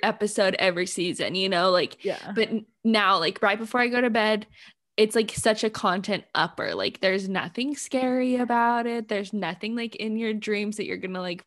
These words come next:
Speaker 1: have weird, like, dreams about. Like, it's just, like, all right, these people are out here trying to better themselves. Um, so I love Robert. I think that Mark Cuban is, like, kinda mean sometimes, but, like,
Speaker 2: Yeah.
Speaker 1: I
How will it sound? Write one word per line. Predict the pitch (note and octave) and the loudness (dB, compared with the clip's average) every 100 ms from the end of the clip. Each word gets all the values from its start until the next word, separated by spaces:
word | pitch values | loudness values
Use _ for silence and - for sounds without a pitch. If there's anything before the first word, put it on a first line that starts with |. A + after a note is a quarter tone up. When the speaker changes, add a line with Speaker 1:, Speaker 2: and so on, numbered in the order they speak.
| - | -10
Speaker 1:
have | F#3 F#3 | -4 -4
weird, | F3+ F3 F3 F3 F#3 F#3+ | -4 -6 -4 -2 -2 -4
like, | F3 F3+ | -8 -8
dreams | - F#3 G3 F#3+ G3 | -6 0 2 0 -4
about. | F#3 F#3 - | -2 -2 -2
Like, | G3 | -2
it's | G#3 G3+ | -2 -2
just, | G#3+ G#3+ | -4 -2
like, | G#3 G3 - - - - - | -4 -4 -8 -20 -20 -12 -4
all | G3+ | -2
right, | E3+ F3 | -2 -6
these | G3+ | -12
people | - A3 G#3+ | -12 -10 -6
are | G3 | -6
out | F#3+ G3+ | -6 -6
here | G3+ | -10
trying | G3 - F3+ F3+ | -12 -12 -10 -10
to | F#3+ F#3+ | -10 -8
better | F3+ F3+ F3+ | -6 -6 -6
themselves. | G#3 A3 B3 C4 C4 - _ _ - - - | -8 -6 -4 -4 -6 -18 _ _ -20 -20 -12
Um, | - A3 G#3 | -2 -2 0
so | A3 | -2
I | G#3 | 0
love | G#3 G3+ B3+ | 2 0 2
Robert. | C4 A#3+ A#3 A3+ A3 A3 - | 2 2 0 -2 -2 -4 -4
I | G#3+ | -6
think | G#3+ A3 B3+ | -4 -4 -4
that | E4+ A#3+ | -4 -4
Mark | B3+ A3 | -4 -6
Cuban | - A#3 G#3+ B3 | -10 -8 -6 -6
is, | C4+ | -8
like, | C4 A#3 | -8 -10
kinda | - G3 G#3+ | -10 -8 -6
mean | A#3 G3 F3+ G#3+ | -8 -8 -10 -10
sometimes, | B3+ D#4 D4+ D#4 D#4+ D#4+ | -8 -10 -10 -10 -8 -10
but, | D4 B3+ | -10 -8
like, | G3+ F#3+ | -6 -8
Speaker 2:
Yeah. | D#3+ | -10
Speaker 1:
I | E3 G3 G3 | -8 -8 -8